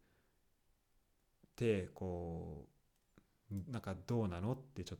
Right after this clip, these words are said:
と思うとこがあって。で、例えばじゃあ断捨離とかの話でも、うん、なんかね、ある程度の、なんかじ-、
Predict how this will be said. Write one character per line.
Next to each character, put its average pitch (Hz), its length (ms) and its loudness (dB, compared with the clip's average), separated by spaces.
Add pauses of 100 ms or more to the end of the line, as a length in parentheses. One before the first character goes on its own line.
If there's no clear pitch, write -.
と - 100 -8
思 92 240 -4
う 85 60 -8
と 95 100 -10
こ 92 100 -8
が 85 80 -4
あ - 20 -6
っ 82 40 -10
て。 90 360 -6 (3500)
で、 143 380 4 (320)
例 214 100 10
え - 20 8
ば 117 100 8
じ 98 80 0
ゃ 95 60 2
あ 92 100 0
断 139 260 2
捨 165 140 0
離 147 240 4
と 143 160 -2
か 98 120 2
の 85 100 -2
話 90 340 -4
で 85 80 -4
も、 87 380 -4 (2250)
う 101 40 -2
ん、 90 600 -4 (540)
な 156 80 2
ん - 20 2
か 131 100 -2
ね、 90 180 -2
あ 131 100 0
る 196 80 4
程 233 240 4
度 220 100 4
の、 208 380 4 (720)
な 139 80 0
ん - 20 -2
か 101 80 2
じ-、 90 100 -4